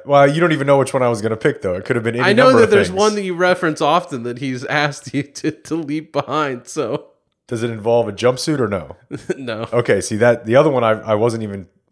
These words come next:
Speaker 1: I was gonna play by the rules, but, um, no, we're not here to talk about any of that. We're here to sit down and do, like, a behind the music, uh,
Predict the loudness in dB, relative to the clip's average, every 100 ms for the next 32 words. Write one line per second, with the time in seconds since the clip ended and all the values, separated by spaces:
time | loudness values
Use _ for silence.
0 | _ -10 -6 -6 -6 -4 -2 -4 -4 -8
1 | -12 -14 -16 -16 -20 -20 -20 _ _ -2
2 | 0 -2 -8 -18 _ _ _ _ _ _
3 | _ _ 0 2 4 4 4 4 2 4
4 | 4 2 0 0 0 -2 -4 -6 -4 -4
5 | -2 -4 -6 -4 -6 -4 -2 -2 -4 -10
6 | _ _ _ -16 -6 0 2 2 0 -6
7 | -4 -2 -2 -2 -6 -6 -6 -6 -8 -10
8 | -20 _ _ _ _ _ -8 -2 0 0
9 | -2 -2 -4 -6